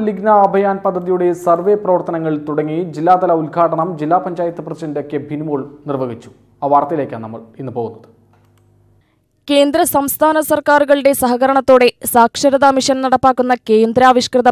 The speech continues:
Speaker 2: പദ്ധതിയായ പഠന ലിഗ്ന അഭിയാന്റെ ജില്ലാതല സർവേ പ്രവർത്തനങ്ങളുടെ ഉദ്ഘാടനം ജില്ലാ പഞ്ചായത്ത് പ്രസിഡന്റ് കെ ബിനുമോൾ നിർവഹിച്ചു. പഠന ലിഗ്ന പദ്ധതിയിലൂടെ സംസ്ഥാനത്തെ രണ്ട് ലക്ഷം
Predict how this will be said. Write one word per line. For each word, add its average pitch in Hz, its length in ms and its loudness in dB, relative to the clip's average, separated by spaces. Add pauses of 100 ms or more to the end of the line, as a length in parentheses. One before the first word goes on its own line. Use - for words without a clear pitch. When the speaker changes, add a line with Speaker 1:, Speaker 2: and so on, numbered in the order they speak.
Speaker 2:
പദ്ധതിയായ 226 500 2 (120)
പഠന 214 420 0
ലിഗ്ന 233 220 -2 (100)
അഭിയാന്റെ 220 440 0 (220)
ജില്ലാതല 214 420 2 (120)
സർവേ 185 360 0
പ്രവർത്തനങ്ങളുടെ 220 680 0
ഉദ്ഘാടനം 202 480 0 (460)
ജില്ലാ 269 300 2
പഞ്ചായത്ത് 269 480 0
പ്രസിഡന്റ് 240 400 0 (140)
കെ 247 80 0 (100)
ബിനുമോൾ 226 340 2 (120)
നിർവഹിച്ചു. 185 480 0 (440)
പഠന 254 400 4
ലിഗ്ന 285 240 -2 (100)
പദ്ധതിയിലൂടെ 254 580 2 (220)
സംസ്ഥാനത്തെ 254 600 0 (100)
രണ്ട് 220 240 2
ലക്ഷം 247 240 -2